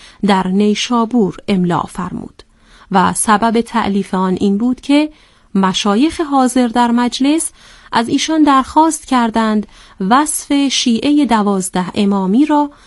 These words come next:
برای آنها به شکل مختصر بیان کند و لذا شیخ صدوق در این کتاب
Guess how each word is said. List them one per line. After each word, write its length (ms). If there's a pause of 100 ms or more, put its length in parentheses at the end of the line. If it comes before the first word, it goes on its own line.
(200)
برای 380
آنها 480
به 100
شکل 420
مختصر 680 (100)
بیان 380
کند 340 (580)
و 60
لذا 380
شیخ 400
صدوق 480
در 140
این 180
کتاب 500